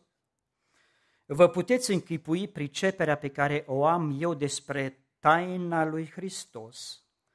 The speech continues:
care n-a fost făcută cunoscut fiilor oamenilor în celelalte viacuri, în felul cum a fost descoperit acum sfinților, apostoli și proroci al lui Hristos prin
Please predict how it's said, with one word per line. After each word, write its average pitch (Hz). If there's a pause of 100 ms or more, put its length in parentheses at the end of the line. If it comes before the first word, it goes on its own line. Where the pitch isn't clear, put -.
(380)
care 156
n-a 175
fost 220
făcută 170
cunoscut 165
fiilor 160
oamenilor 147
în 135
celelalte 135
viacuri, 123 (680)
în 170
felul 247
cum 214
a 175
fost 220
descoperit 185
acum 214
sfinților, 170
apostoli 160
și -
proroci 151
al 160
lui 147
Hristos 139
prin 208